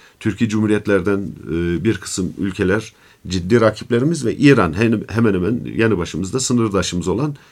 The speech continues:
İran rakiplerimiz. Yunanistan kısmen öyle. Dolayısıyla dış pazar payını da ya da dış pazar, e, şeyimizi de kaybetmeyecek tedbirler neler olabilir?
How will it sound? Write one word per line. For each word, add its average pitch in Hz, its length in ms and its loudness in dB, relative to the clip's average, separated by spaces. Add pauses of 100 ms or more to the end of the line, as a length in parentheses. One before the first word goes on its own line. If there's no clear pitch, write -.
(140)
İran 147 380 2 (520)
rakiplerimiz. 120 760 4 (140)
Yunanistan 117 540 2
kısmen 120 460 0
öyle. 101 340 2 (680)
Dolayısıyla 156 580 6 (600)
dış 180 220 8
pazar 156 380 4
payını 104 400 2
da 71 240 0 (880)
ya 95 160 2
da 104 160 0
dış 170 200 4
pazar, 120 380 4 (540)
e, 87 40 2
şeyimizi 120 420 2
de 95 200 2 (380)
kaybetmeyecek 127 1200 2 (220)
tedbirler 147 540 2
neler 143 240 10
olabilir? 78 500 0